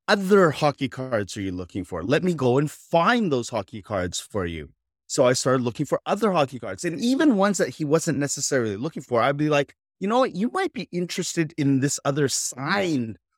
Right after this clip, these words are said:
hockey card that I, it came across my path, right? What do you think about this signed hockey card that came across my path?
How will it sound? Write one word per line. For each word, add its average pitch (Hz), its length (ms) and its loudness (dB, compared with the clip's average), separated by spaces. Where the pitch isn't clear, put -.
hockey 135 260 -4
card 117 320 0
that 117 140 2
I, 120 100 4
it 123 140 -8
came 139 280 2
across 117 460 -2
my 104 180 -4
path, 180 440 -4
right? 143 240 0
What 135 180 4
do 151 40 2
you 165 100 4
think 180 220 0
about 175 220 0
this 185 160 2
signed 202 480 -4
hockey 135 300 -6
card 110 260 -2
that 120 100 -2
came 120 200 -2
across 104 380 -6
my 101 120 -4
path? 104 220 -6